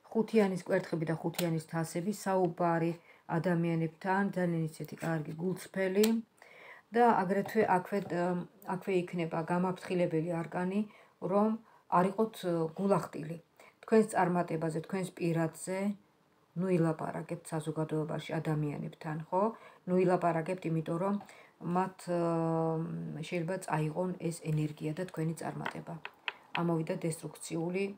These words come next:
კარტ-, დესტრუქციული ენერგიების მანიშნებელი კარტ-, ჯოკერი.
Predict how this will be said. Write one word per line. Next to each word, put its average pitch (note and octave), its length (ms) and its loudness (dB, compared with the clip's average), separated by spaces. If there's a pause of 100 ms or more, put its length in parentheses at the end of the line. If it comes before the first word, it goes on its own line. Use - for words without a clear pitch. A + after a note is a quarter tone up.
(340)
კარტ-, - 420 -6 (360)
დესტრუქციული D#3+ 800 -6 (400)
ენერგიების D#3+ 580 0
მანიშნებელი D3+ 680 -4
კარტ-, - 400 -12
ჯოკერი. C#3 600 -6